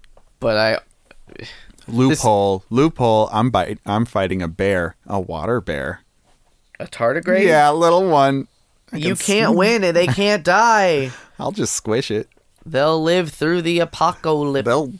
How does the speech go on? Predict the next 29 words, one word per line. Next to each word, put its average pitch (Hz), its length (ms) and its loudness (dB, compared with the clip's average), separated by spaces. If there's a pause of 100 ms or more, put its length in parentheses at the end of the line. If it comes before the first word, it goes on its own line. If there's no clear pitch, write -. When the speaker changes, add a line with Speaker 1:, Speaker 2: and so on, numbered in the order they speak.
(100)
Speaker 2:
they'll 127 160 2
live 113 400 0
through 135 280 0
my 101 160 0
squishing. 156 960 -6 (480)
Speaker 1:
Squishing, - 840 -10
squishing. - 600 -10
Speaker 2:
But - 40 0
I'll 101 80 2
still 98 280 -4
win 98 440 -4
'cause - 380 -16 (140)
it - 320 -6
can't - 280 -6
squish - 440 -4
me. 104 400 -2 (240)
So, 82 400 -14
I 104 80 -8
mean, 101 240 -4 (320)
if - 220 -6 (100)
there's 120 320 0 (180)
a 113 80 0
squish - 520 -2
to 117 100 -4
happen, 110 400 -2
I 80 80 -6
believe 101 300 -6
that's 90 200 -10
the, 85 160 -10